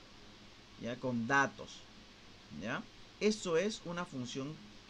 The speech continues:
este, web, ¿no? Que, que sirve para, con-, para, este, la parte web que está acá. A ver, ¿cómo está?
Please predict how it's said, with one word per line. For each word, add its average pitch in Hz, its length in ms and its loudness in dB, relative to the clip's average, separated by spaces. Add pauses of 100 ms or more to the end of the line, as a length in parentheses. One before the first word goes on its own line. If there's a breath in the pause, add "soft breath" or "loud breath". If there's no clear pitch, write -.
(220)
este, 107 720 -2
web, 123 300 2
¿no? 131 180 -4 (540)
Que, 113 160 -4
que 117 120 -6
sirve 156 280 0
para, 113 540 0
con-, 110 220 -4 (340)
para, 107 460 0
este, 107 500 -2
la 107 100 -2
parte 131 460 -2
web 127 240 -2 (120)
que 120 60 -8
está 113 160 -4
acá. 95 260 -6
A - 40 -8
ver, 67 180 -6
¿cómo 320 140 -10 (340)
está? - 280 -10